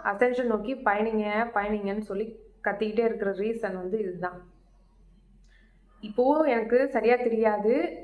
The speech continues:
அவங்க வந்து இந்த உண்மையை சொல்லுவாங்களா இல்லையா அப்படின்றது தெரியல. இது ஏன் பப்ளிக்கா வந்து வரவே மாட்டேங்குது வெளியிலன்னா, this is the point. இது என்னோட நம்பிக்கை என்னன்னா,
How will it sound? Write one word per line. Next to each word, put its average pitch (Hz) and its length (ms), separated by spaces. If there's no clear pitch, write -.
அவங்க 208 220
வந்து 214 300
இந்த 262 140
உண்மையை 233 320
சொல்லுவாங்களா 214 680
இல்லையா 196 480
அப்படின்றது 190 800
தெரியல. 220 440
இது 196 100
ஏன் 285 260
பப்ளிக்கா 269 440
வந்து 247 220
வரவே 233 320
மாட்டேங்குது 240 580
வெளியிலன்னா, 202 760
this 208 220
is - 40
the 214 120
point. 185 240
இது 180 400
என்னோட 311 300
நம்பிக்கை 294 440
என்னன்னா, 226 300